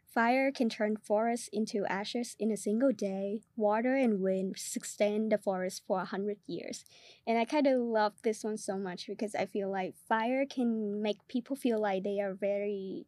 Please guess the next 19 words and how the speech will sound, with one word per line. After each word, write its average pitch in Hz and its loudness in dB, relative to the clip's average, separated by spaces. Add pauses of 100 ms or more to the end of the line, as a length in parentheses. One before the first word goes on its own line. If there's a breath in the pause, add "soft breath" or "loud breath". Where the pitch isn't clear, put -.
like, 180 -4 (140)
powerful, 277 2 (460 loud breath)
like 220 8
how 220 4
the, 208 0
um, 190 -4 (120)
Tomekian 233 -2
people 233 0
just 214 -6
believe 220 -2
that 196 -2
a 196 -4
giant 214 0
warrior 202 4
will 214 2
help 208 0
them 240 2
and 196 -2
stop 180 2